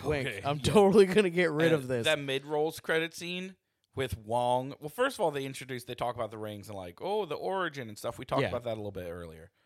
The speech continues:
Speaker 2: Yeah.
Speaker 1: Um, but the, the Wong and them karaokeing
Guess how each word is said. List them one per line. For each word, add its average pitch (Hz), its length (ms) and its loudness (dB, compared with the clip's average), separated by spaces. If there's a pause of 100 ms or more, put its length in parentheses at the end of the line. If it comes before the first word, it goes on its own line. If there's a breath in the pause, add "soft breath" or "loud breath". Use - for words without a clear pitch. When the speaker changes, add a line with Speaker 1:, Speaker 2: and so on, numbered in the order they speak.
Speaker 2:
Yeah. 101 340 -4
Speaker 1:
Um, 101 320 -4
but 117 160 -4
the, 117 240 -4
the 131 140 -6
Wong 131 480 0
and 139 160 -8
them 127 360 -4
karaokeing 127 920 -6